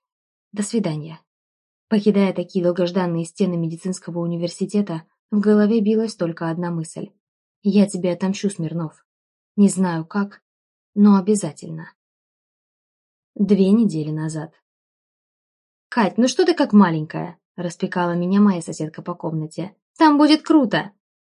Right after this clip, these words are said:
«Ты и так из учебников не вылезаешь, пора и отдохнуть». Вика присела рядом со мной и обняла меня за плечи. «Там будет Артем», заговорщически прошептала она, поиграв бровями. Артем Смирнов –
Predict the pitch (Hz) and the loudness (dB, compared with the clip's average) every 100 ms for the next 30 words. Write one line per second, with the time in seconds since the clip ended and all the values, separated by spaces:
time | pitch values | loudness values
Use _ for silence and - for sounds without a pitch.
0 | _ _ - 294 285 330 339 196 196 175 | _ _ -2 0 4 2 2 0 2 0
1 | 180 170 175 180 185 214 214 165 - - | 0 -4 -4 -2 0 0 0 -2 -6 -14
2 | _ 285 277 269 269 226 285 - 190 - | _ 0 2 2 0 0 0 0 -2 -2
3 | - _ _ _ _ 214 247 254 208 175 | -16 _ _ _ _ -2 0 0 -2 -4
4 | - 180 175 170 175 - 180 185 196 208 | -4 -2 -2 -2 -4 -4 -4 0 2 0
5 | - 233 220 202 202 165 170 170 185 202 | -2 -4 0 4 4 2 -4 -4 -6 -4
6 | 202 - - 190 _ _ _ _ _ _ | -4 -6 -12 -14 _ _ _ _ _ _
7 | _ _ - 156 160 165 175 165 202 277 | _ _ -8 -4 -4 -4 -4 -2 -4 -2
8 | - 180 170 - _ _ _ _ _ 214 | -2 -2 -2 -10 _ _ _ _ _ 0
9 | 208 175 156 175 214 202 180 170 - 165 | 0 0 0 0 -2 -4 -6 -6 -6 -6
10 | - 208 254 - 165 160 165 196 160 - | -4 -4 -2 -6 -6 -6 0 2 2 -2
11 | _ 226 220 175 160 151 175 175 151 170 | _ -2 -2 -2 -6 -4 -4 -2 -4 -8
12 | - _ _ - 185 196 180 170 196 185 | -12 _ _ -8 -6 -4 -6 -4 -2 0
13 | 202 233 - | 0 -2 -4